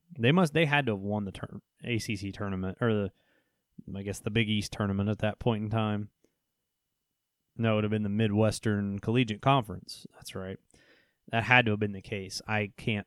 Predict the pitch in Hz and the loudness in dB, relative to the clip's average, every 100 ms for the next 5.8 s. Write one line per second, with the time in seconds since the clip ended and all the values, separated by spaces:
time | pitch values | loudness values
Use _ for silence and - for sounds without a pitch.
0 | - - - - - - _ _ _ _ | -10 -16 -12 -12 -14 -16 _ _ _ _
1 | _ - - - 104 104 98 95 90 92 | _ -18 -18 -16 -16 -14 -10 -10 -10 -12
2 | _ _ _ _ _ _ _ _ _ _ | _ _ _ _ _ _ _ _ _ _
3 | _ _ _ _ _ _ _ _ _ _ | _ _ _ _ _ _ _ _ _ _
4 | _ _ _ _ - - 113 113 - - | _ _ _ _ -18 -10 -6 -6 -10 -16
5 | - 107 104 104 101 98 98 98 | -8 -6 -6 -6 -4 -6 -8 -10